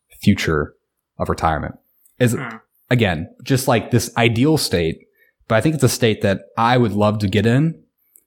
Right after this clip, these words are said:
Speaker 1: because I always am thinking, "How can I just save twenty dollars more a month? How can I always," and it's just a constant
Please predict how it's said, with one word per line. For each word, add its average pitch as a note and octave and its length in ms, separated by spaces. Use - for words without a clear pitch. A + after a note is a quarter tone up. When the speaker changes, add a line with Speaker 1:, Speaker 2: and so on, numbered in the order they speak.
Speaker 1:
because G#2+ 240
I G2+ 100
always A2+ 480
am G2+ 100
thinking, F#2+ 420
"How - 160
can A2+ 180
I G2 100
just F#2 220
save F#2+ 280
twenty A2+ 260
dollars G2+ 240
more F2+ 180
a F2 40
month? E2+ 220
How C#3 100
can C#3 120
I B2 40
always," A2+ 280
and A#2 140
it's G#2 140
just - 180
a G2+ 60
constant B2 720